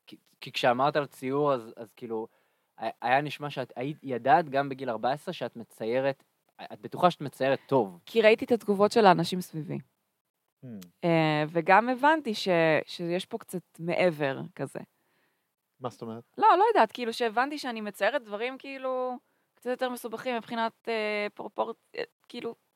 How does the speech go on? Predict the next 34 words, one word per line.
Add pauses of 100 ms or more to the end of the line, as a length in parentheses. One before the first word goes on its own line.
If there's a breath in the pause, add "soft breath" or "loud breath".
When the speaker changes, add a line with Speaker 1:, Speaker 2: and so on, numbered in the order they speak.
(840)
Speaker 2:
נושאים
אחרים,
דמויות,
היה
לי
עולם
מאוד
עשיר (580 soft breath)
של,
אה,
כ-,
עד
כמה
שאפשר
בגיל
ארבע
עשרה. (840)
ובכתיבה (200)
זה,
זה
משהו
אחר.
אמא
שלי,
נגיד,
תמיד (280)
נורא
תגיד
שיש
לי
כישרון
כתיבה,
דברים
כאלה,